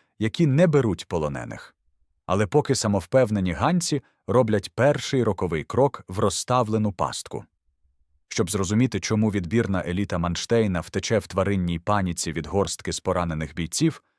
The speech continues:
потрібно відкотити час на вісім годин назад. Грудень сорок першого. Крим. Північні підступи до Севастополя.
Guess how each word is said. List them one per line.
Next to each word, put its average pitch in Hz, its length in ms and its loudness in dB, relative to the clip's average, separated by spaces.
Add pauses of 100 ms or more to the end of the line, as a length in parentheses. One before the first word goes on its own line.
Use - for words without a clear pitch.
(420)
потрібно 143 500 2
відкотити 104 500 -2
час - 520 -6
на 85 160 0
вісім 104 340 0
годин 78 340 -4
назад. - 480 -10 (680)
Грудень 131 460 2
сорок 107 380 2
першого. - 580 -2 (280)
Крим. 82 400 -2 (640)
Північні 95 500 0
підступи 107 460 -2
до 82 120 -4
Севастополя. 71 720 -6